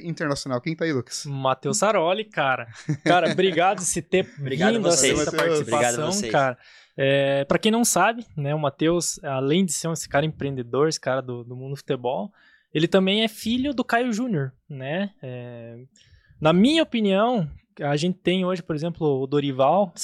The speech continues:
Speaker 3: Sim.
Speaker 2: seleção, cara. É, eles eram mais ou menos da
Speaker 3: Sim.
Speaker 2: mesma geração ali,
Speaker 3: É,
Speaker 2: né,
Speaker 3: acho que
Speaker 2: cara?
Speaker 3: tem a mesma idade até.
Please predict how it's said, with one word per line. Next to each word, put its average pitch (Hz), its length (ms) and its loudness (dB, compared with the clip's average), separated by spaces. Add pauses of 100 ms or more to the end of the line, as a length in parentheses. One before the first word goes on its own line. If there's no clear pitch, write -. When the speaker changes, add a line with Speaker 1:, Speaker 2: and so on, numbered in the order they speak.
(100)
Speaker 3:
Sim. 254 60 6
Speaker 2:
seleção, 143 540 -2
cara. 127 320 -4 (480)
É, 131 460 -6
eles 190 320 0
eram 302 440 2
mais 285 440 -2
ou 262 80 0
menos 247 320 0
da 220 80 6
Speaker 3:
Sim. 220 60 4
Speaker 2:
mesma 226 260 0
geração 196 540 0
ali, 160 160 -2
Speaker 3:
É, 117 80 0
Speaker 2:
né, 170 160 2
Speaker 3:
acho 143 100 -4
que 147 60 -6
Speaker 2:
cara? 123 100 -2
Speaker 3:
tem 139 60 -4
a 151 60 -6
mesma 170 220 -4
idade 147 340 -4
até. 131 200 -12